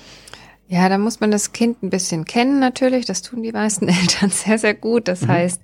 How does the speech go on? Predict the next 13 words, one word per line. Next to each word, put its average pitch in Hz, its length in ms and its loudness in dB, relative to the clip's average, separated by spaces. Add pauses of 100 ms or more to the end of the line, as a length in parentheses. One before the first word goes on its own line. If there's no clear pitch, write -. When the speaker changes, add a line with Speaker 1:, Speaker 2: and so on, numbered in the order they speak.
Speaker 1:
die, 180 320 -4 (440)
als 175 200 -4
Eltern 185 360 -2
erkennt 175 480 -2
man, 165 260 -4
wann 160 180 -4
das 165 160 -8
Kind 180 420 -4 (420)
nur 208 480 4
einen 170 320 -4 (140)
Durchhänger 214 680 -2
hat. 233 340 -4
Also 170 440 -4